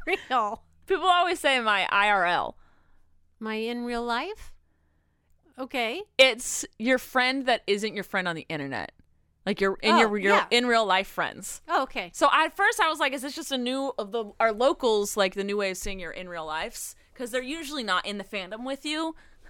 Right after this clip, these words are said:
Speaker 2: Like, so I just
Speaker 1: I think in real lives are the people that you see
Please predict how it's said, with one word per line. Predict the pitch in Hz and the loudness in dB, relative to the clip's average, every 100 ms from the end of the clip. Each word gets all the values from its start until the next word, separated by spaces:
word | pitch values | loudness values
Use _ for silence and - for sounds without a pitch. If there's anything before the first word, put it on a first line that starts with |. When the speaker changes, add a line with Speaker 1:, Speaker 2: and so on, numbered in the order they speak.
| - - - _ _ _ _ _ - | -20 -20 -20 _ _ _ _ _ 0
Speaker 2:
Like, | 208 175 - - - - - _ _ _ _ _ _ _ _ _ _ | 0 0 -8 -16 -16 -16 -20 _ _ _ _ _ _ _ _ _ _
so | - 330 262 247 - | -2 4 4 4 0
I | 277 | 0
just | 277 247 - 233 | -2 -6 -10 -8
Speaker 1:
I | 277 | -6
think | 294 403 392 | -4 -4 -4
in | 339 | -4
real | 302 277 | -4 -4
lives | 285 320 285 | -4 -4 -6
are | |
the | 240 | -4
people | - 240 240 | -4 -4 -8
that | 208 | -8
you | 190 | -12
see | - - 226 202 | -16 -10 -10 -10